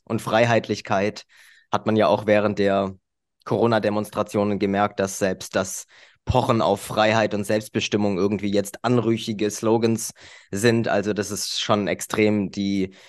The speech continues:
Nichtbehandlung und Nichtthematisierung von Ayn Rand in Deutschland ist, ähm, auffällig. Ja, ähm,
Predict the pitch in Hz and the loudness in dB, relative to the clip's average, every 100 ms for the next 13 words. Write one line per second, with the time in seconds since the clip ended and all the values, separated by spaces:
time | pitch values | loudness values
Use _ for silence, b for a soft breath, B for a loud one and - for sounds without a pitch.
0 | b b b - 117 156 - - 113 107 | b b b 2 4 4 2 2 2 2
1 | 110 101 104 98 104 120 120 117 104 98 | 0 0 0 0 0 0 0 0 0 -2
2 | 95 107 104 110 80 104 104 107 113 101 | -2 -2 -2 -4 -2 0 2 2 2 0
3 | 107 110 98 98 - - - 95 95 95 | 0 0 -4 -6 -8 -10 -2 0 0 0
4 | 95 92 92 _ _ - 123 - 101 92 | -2 -4 -10 _ _ 2 2 4 0 0
5 | 92 - B B B B - 123 147 117 | -4 -12 B B B B 2 4 6 6
6 | 127 120 | 4 2